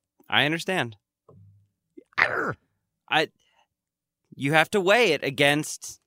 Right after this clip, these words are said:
Speaker 2: Yeah.
Speaker 1: you know, what the, the potential benefits against the potential drawbacks.
Speaker 2: I think the Clayton Richard experiment was fa-, was a failure, and they need to now bring back Jeff Supan.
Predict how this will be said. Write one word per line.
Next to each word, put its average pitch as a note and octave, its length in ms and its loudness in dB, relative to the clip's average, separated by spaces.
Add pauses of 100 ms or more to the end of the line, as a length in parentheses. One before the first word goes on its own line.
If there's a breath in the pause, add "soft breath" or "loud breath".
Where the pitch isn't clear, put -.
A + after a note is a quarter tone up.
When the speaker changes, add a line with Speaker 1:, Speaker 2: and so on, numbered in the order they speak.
(100)
Speaker 2:
Yeah. G2+ 140 -6
Speaker 1:
you - 80 -4
know, B2+ 260 -2 (300)
what B2+ 280 0 (120)
the, C3+ 240 0
the C3+ 160 -6
potential F#3 640 -2
benefits F#3 640 0
against D3 400 -2
the C3 180 -4
potential C3+ 580 -4
drawbacks. - 680 -6 (800 loud breath)
Speaker 2:
I D3 120 4
think D#3+ 220 -2
the B2 80 -12
Clayton C#3 320 -4
Richard B2+ 280 -2
experiment A#2 600 -2
was G#2 140 -4
fa-, A#2 280 -6
was G#2 140 -4
a F2+ 60 -6
failure, C#3 480 -4 (220)
and A2+ 120 -2
they G#2 60 0
need A2 180 -2
to B2+ 80 -4
now A2+ 220 2
bring A#2+ 200 -2
back G#2+ 220 -2
Jeff G#2 200 -4
Supan. C#2+ 480 -8